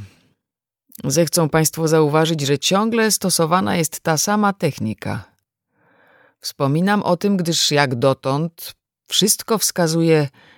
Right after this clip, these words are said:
na jeden ciekawy fakt. Nie ulega mianowicie wątpliwości, że osoba, która nas tu zaprosiła,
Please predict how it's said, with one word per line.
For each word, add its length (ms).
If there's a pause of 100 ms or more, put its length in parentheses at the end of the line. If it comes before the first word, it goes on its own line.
na 200
jeden 360
ciekawy 420
fakt. 560 (1300)
Nie 240 (100)
ulega 460
mianowicie 600
wątpliwości, 800
że 200
osoba, 540
która 300
nas 220
tu 140
zaprosiła, 960